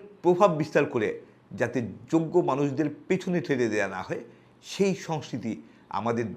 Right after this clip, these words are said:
দেশের প্রত্যেকটি ক্ষেত্রে গড়ে তুলতে হবে। সেটা স্কুল, কলেজ,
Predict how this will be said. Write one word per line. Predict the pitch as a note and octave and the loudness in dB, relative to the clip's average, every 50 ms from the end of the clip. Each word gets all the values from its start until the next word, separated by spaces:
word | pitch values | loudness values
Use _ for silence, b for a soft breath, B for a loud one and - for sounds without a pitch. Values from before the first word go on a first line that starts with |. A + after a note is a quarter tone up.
| - - - | -12 -6 -4
দেশের | C#3 C#3+ - - F3 D#3+ F3 - - | -4 -2 0 0 0 0 -2 -6 -6
প্রত্যেকটি | - A#3 A#3 - - - G#3 E3 - - D3 - - - | -6 -6 -6 -8 -8 -6 -6 -6 -4 -6 -10 -10 -10 -4
ক্ষেত্রে | - G3 G3 G3 - E3 C3+ | -2 -2 -2 0 -2 -2 0
গড়ে | G#2+ A#2 G2+ F2+ | 0 -2 -4 -4
তুলতে | - F#2+ E2 - F#2+ | -8 -10 -10 -10 -10
হবে। | - E2+ E2+ D2+ - B B B B B B _ | -12 -10 -10 -12 -12 B B B B B B _
সেটা | - A#2+ A#2 C3+ D3 - - - - - _ _ _ - - | -4 -4 -2 -2 -4 -4 -8 -12 -20 -20 _ _ _ -20 -20
স্কুল, | - - - C#3 D#3 D3+ C#3+ D3 | -20 -10 -2 0 0 0 2 2
কলেজ, | C#3 C3+ C#3+ C#3 | 2 2 2 0